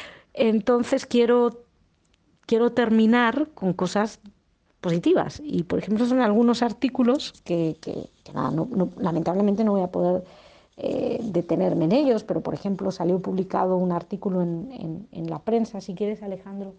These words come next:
te puedo mandar algunos links ahora para que los coloques en el, en, en este, en el programa y la gente pueda leerlos. Artículos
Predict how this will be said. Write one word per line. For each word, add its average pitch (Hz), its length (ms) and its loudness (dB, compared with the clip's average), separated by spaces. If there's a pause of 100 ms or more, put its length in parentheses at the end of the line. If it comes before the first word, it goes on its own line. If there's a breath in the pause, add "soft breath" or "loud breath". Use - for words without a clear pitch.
(680 soft breath)
te 180 100 -16
puedo 190 200 -8
mandar 185 320 -8
algunos 175 380 -6
links 247 340 -8
ahora 247 260 -8 (460)
para 156 180 -14
que - 100 -12
los 156 180 -12
coloques 180 540 -8
en 175 160 -12
el, 165 380 -10 (720 soft breath)
en, 170 420 -12
en 175 160 -8
este, 180 540 -12 (120)
en 170 120 -14
el 165 100 -6
programa 185 540 -6
y 180 40 -4
la 170 120 -8
gente 175 260 -16
pueda 175 240 -10
leerlos. 190 480 -4
Artículos 185 640 -8